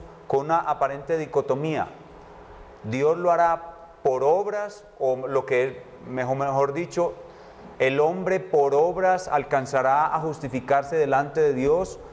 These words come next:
como se propuso en el pacto original o pacto de obras? ¿O será Dios quien justificará al impío por medio del pacto de gracia? Para poder entender todo esto, a lo largo de toda la Biblia se presenta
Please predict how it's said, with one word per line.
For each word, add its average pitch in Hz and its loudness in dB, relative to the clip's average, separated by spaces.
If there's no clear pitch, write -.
como 143 -2
se 135 -2
propuso 139 -2
en 156 0
el 131 0
pacto 135 -2
original 123 0
o 143 -2
pacto 143 0
de 131 0
obras? 180 2
¿O 151 2
será 147 2
Dios 190 0
quien 165 -2
justificará 135 0
al 165 -2
impío 160 -2
por 120 2
medio 135 -2
del 139 0
pacto 123 -2
de 131 -4
gracia? 165 0
Para 123 0
poder 180 0
entender 143 -2
todo 160 4
esto, 156 -2
a 135 2
lo 135 0
largo 170 2
de 175 -4
toda 185 0
la 175 2
Biblia 165 0
se 156 -2
presenta 151 -2